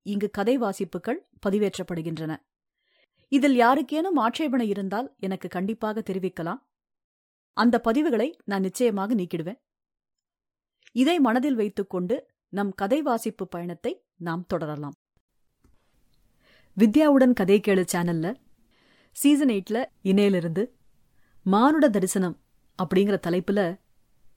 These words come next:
இதுவரைக்கும் நான் வாசிச்ச கதைகள்ல என்னை பாதித்த அதி அற்புதமான கதை மாந்தர்கள், அவர்களின் மூலம் எனக்கு கிடைத்த விஸ்வரூப மானுட தரிசனங்களை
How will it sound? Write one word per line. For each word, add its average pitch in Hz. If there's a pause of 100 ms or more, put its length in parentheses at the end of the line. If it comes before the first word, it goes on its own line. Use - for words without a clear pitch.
(160)
இதுவரைக்கும் 285
நான் 226
வாசிச்ச 214
கதைகள்ல 180 (260)
என்னை 185
பாதித்த 190 (400)
அதி 220
அற்புதமான 214 (120)
கதை 208
மாந்தர்கள், 175 (280)
அவர்களின் 202
மூலம் 214
எனக்கு 185
கிடைத்த 202 (120)
விஸ்வரூப 233
மானுட 202
தரிசனங்களை 180